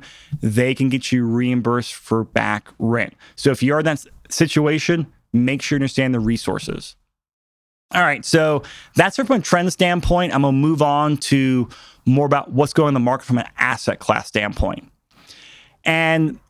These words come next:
the first thing I wanna talk about is cap rate versus interest rate. I got a few things I wanna talk about before actually going into different, uh, property types here. So the cap rate,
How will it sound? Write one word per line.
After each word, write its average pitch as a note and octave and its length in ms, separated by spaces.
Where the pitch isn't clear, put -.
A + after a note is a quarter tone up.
the D3+ 80
first - 260
thing A#3 80
I A#3 40
wanna G3 120
talk E3+ 160
about D#3 160
is - 140
cap - 420
rate E3+ 240
versus A#2+ 380
interest C#3+ 360
rate. G#2 120
I A#2 60
got B2+ 120
a A#2+ 40
few G3 180
things G3+ 180
I F3 40
wanna D#3+ 100
talk D#3+ 180
about D#3+ 200
before - 140
actually C3 200
going B2 320
into A#2+ 200
different, A#2+ 360
uh, A2+ 200
property B2 440
types - 320
here. - 200
So - 140
the D3+ 60
cap C#4+ 300
rate, D3 300